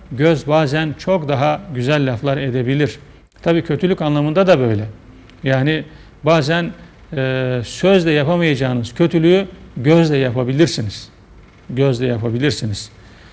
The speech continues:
Bazen bir şey söylersiniz, hiçbir, e, mesela kötü bir şey söylersiniz, bir netice çıkmaz ama böyle, e, kötü bakışlarla, e, çok kimseyi rahatsız edebilirsiniz. Çok kötülükleri yaptırmak, kötü bakışlarla mümkündür.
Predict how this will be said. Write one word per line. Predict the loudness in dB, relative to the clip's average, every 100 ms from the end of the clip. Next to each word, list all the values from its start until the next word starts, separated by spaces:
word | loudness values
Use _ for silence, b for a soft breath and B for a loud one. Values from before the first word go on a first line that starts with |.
| B B -6 2
Bazen | 4 4 2 0 -4
bir | -2
şey | 2 2
söylersiniz, | 2 4 4 4 0 -4 -6 -12 B -20 -20 -4
hiçbir, | -2 0 0 0 -2
e, | -6 -6
mesela | -4 -4 -4 -2 -2
kötü | 0 0
bir | 0
şey | -2 -2
söylersiniz, | 0 2 2 0 -4 -4
bir | -2
netice | -2 -2
çıkmaz | -4 -6 -2 0
ama | 0 0 -2 B B B B -20 0
böyle, | 4 4 4 2 -2 -4
e, | -4 -4 -2
kötü | 0 2 2
bakışlarla, | 2 0 0 2 4 2 0 -8 -20 -20 -20 -14 -6
e, | -4 -2 -2
çok | 0 0
kimseyi | 0 -2 0 0
rahatsız | 2 0 -2
edebilirsiniz. | -4 -2 -2 -2 -2 -6 -6
Çok | -4 -4
kötülükleri | -4 -6 -6 -6 -4 0
yaptırmak, | -2 -2 -4 -4 -6 B B -20 -8
kötü | -4 0
bakışlarla | 0 -2 -2 -2 0 0 -4 -2
mümkündür. | 0 0 0 0 -2